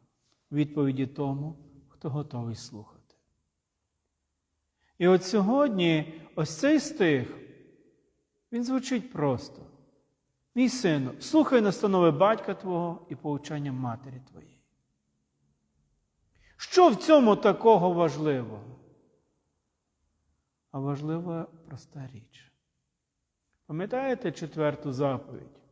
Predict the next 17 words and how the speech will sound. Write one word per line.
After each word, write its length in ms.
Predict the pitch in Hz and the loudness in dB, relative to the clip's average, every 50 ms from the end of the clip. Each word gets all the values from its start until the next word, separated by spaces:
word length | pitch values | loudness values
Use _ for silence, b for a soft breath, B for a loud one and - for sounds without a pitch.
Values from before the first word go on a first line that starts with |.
| _ _ _ _ _ _ _ _ _ _ _ _ _ _ _ | _ _ _ _ _ _ _ _ _ _ _ _ _ _ _
Як 360 | 165 190 208 202 185 127 - | 6 8 8 8 8 4 -2
вона 260 | 165 160 156 151 143 | -4 -4 -2 -4 -4
звучить? 680 | 131 123 135 139 135 - - - 147 123 110 95 - - _ - _ _ _ _ _ _ _ _ _ _ _ _ _ _ _ _ _ _ _ _ | -6 -6 -8 -8 -8 -10 -10 -10 -10 -10 -10 -12 -18 -20 _ -20 _ _ _ _ _ _ _ _ _ _ _ _ _ _ _ _ _ _ _ _
«Шануй 360 | - - 175 175 180 180 170 | -6 -4 0 2 4 4 6
батька 420 | 151 170 175 185 190 180 - 185 | 8 8 6 6 6 0 -2 0
і 80 | 165 160 | 0 0
матір 480 | 151 160 175 190 202 196 - 196 185 | 0 0 0 0 -2 -4 -6 -8 -8
твою, 460 | - - 196 180 180 180 180 175 175 175 - - - - _ _ _ _ _ _ _ _ _ _ _ | -6 -8 -6 -4 -4 -4 -4 -6 -10 -14 -18 -20 -20 -20 _ _ _ _ _ _ _ _ _ _ _
і 80 | 156 | 0
буде 260 | 151 151 165 165 170 160 | 4 6 6 6 6 4
тобі 280 | 165 160 151 147 151 | 2 0 0 0 0
добре 400 | 139 139 160 170 165 160 160 156 | 4 4 4 4 4 0 -4 -6
ще 180 | 147 - - 151 | -6 -6 -8 -8
за 160 | 131 143 143 | -6 -6 -6
твого 400 | 143 - 143 151 147 131 139 135 | -6 -4 -4 -4 -2 -2 -4 -6
земного 500 | 131 143 135 127 123 127 120 117 120 120 | -6 -8 -6 -6 -6 -6 -6 -6 -8 -10
життя». 400 | 113 - 120 113 - - - - | -10 -14 -20 -20 -20 -20 -20 -20